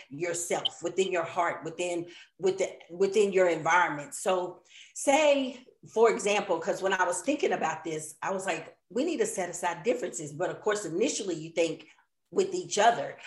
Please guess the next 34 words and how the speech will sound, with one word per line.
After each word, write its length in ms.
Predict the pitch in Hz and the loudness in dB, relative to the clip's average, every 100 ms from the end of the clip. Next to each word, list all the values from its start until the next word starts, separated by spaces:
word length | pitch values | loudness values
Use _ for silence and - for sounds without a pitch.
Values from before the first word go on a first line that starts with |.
| - | -10
but 120 | - 349 | -6 0
there's 200 | 415 415 | 0 0
conflicts 720 | - 220 262 262 220 214 180 | -2 0 0 2 2 2 -2
within 260 | 185 196 | 0 0
ourselves 720 | 170 156 - 208 262 202 147 - | -2 -2 -4 2 4 4 0 -2
that 180 | 156 180 | -2 0
we 120 | 339 | -2
need 180 | 359 - | -2 -2
to 100 | 180 | -2
decide 720 | 165 - 185 180 156 175 147 - - | -2 0 2 2 0 -6 -12 -18 -18
what 300 | 139 208 262 | -2 2 2
we 100 | 220 | 0
gonna 180 | 196 175 | -2 -2
set 280 | 175 208 165 | 0 2 2
aside. 500 | 147 - 170 147 143 | 0 0 0 0 -4
Like, 220 | 175 147 - | -6 -6 -6
either 300 | 240 220 - | -2 0 2
I'm 200 | 240 320 | 0 0
gonna, 320 | 269 202 180 - - _ - 156 156 | -2 -2 -4 -10 -20 _ -16 -14 2
gonna, 360 | 208 190 160 143 | 4 4 0 2
uh, 240 | 180 - | 2 2
exercise 720 | 214 254 - 262 269 233 220 196 | 0 0 -2 0 2 4 2 0
or 100 | 160 | -4
I'm 160 | 156 160 | -6 -6
not. 240 | 160 - - - - - - | -6 -6 -14 -20 -18 -14 -2
I, 220 | 240 - | 0 0
I'm, 200 | 233 247 190 | -2 -2 -2
I 140 | 233 | -2
need 160 | 277 233 | -2 -4
to 80 | |
set 240 | 208 254 247 | 2 4 4
aside 560 | 220 233 196 202 190 | 4 4 4 6 4
the 80 | 165 | 0
differences 760 | 143 185 - 139 - 127 - | -2 -2 -2 -10 -10 -14 -14